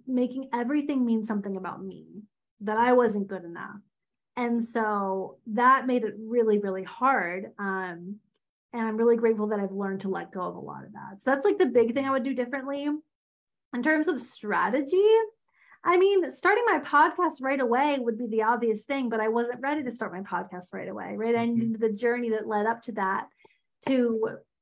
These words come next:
Speaker 1: yeah, to put that into place. So I don't know that I would change anything else.
Speaker 2: Mm-hmm.
Speaker 1: Yeah.
Speaker 2: With, um, you mentioned two things, like, uh, being creative and listening to your intuition.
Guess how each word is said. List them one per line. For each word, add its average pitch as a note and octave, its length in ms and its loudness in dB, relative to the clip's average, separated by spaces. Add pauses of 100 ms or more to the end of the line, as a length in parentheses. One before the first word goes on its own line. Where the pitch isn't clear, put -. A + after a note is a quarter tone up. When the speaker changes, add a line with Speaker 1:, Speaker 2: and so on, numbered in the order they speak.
(380)
Speaker 1:
yeah, B3 480 2
to B3+ 140 -2
put A#3+ 260 -4
that G#3+ 160 0
into G#3+ 140 -4
place. G#3+ 680 -6 (880)
So A#3 600 2 (1400)
I A#3+ 80 -6
don't D4 120 0
know F4+ 80 2
that F4+ 120 4
I E4+ 80 2
would D4+ 120 -2
change D#4+ 200 0
anything E4 340 0
else. A3 380 -10 (300)
Speaker 2:
Mm-hmm. C#3 280 -16 (1300)
Speaker 1:
Yeah. C3 100 -8
Speaker 2:
With, F3+ 340 -2 (220)
um, D3+ 340 -6
you D#3 100 -8
mentioned D#3+ 400 -8
two D#3 240 -6
things, D#3+ 440 -14
like, B2 300 -6 (580)
uh, B2 360 -2 (120)
being D3 240 -6
creative C3+ 480 0
and A#2 160 -6
listening B2+ 340 -6 (100)
to B2+ 80 -12
your B2 180 0
intuition. C3+ 840 -6